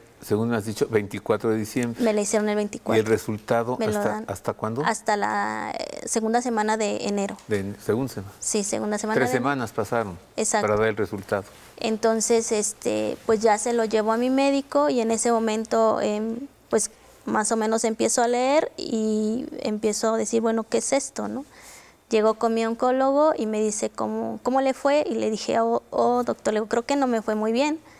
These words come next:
Speaker 2: porque, este, pues tenga, y ya en ese momento dice el doctor, "¿Cómo?". El mismo doctor se quedó sorprendido porque, eh, había metástasis. Entonces, en ese momento, cuando menciona metástasis,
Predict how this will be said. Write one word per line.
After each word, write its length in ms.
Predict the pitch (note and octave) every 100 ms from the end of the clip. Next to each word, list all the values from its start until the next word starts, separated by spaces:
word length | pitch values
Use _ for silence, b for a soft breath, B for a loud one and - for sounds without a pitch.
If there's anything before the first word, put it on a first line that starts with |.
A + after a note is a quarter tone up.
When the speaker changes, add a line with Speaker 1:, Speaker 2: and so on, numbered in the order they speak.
| B B B -
Speaker 2:
porque, 500 | G3+ - - G#3 G3
este, 680 | - - A3 G3 F#3 G#3+ A3 -
pues 220 | F#3+ -
tenga, 480 | C#4 D4 C4 B3+ F4
y 140 | C#4 G3+
ya 380 | G#3+ G3+ G3+ -
en 180 | G#3+
ese 200 | A3+ -
momento 480 | G#3+ G#3+ G#3+ G#3+ G#3+
dice 280 | G#3+ G#3+ G#3+
el 100 | G#3+
doctor, 460 | G3+ - - G#3+ G#3+ - -
"¿Cómo?". 340 | A#3 C4 A#4+ B B B B -
El 120 | G#3
mismo 240 | G#3+ G#3+ G#3+
doctor 300 | G#3+ - G#3+
se 160 | A3
quedó 300 | - G#3 G#3 G#3
sorprendido 760 | A3+ - A#3+ A#3+ A#3+ B3+ C#4+ -
porque, 800 | G#3+ G#3+ - G3+ G3 - - - -
eh, 80 | G#3
había 300 | G3 G#3 G3+
metástasis. 840 | G3+ A#3+ B3+ - G#3 - G#3+ - B B B B B B B
Entonces, 180 | A3 A3
en 60 | A#3
ese 140 | A#3
momento, 360 | B3 A#3+ A#3 B3
cuando 260 | A#3+ A3+ G#3+
menciona 520 | G#3 G#3 - G#3+ G#3+
metástasis, 920 | A3+ G#3+ G#3+ G#3+ - A3+ A#3+ A#3 -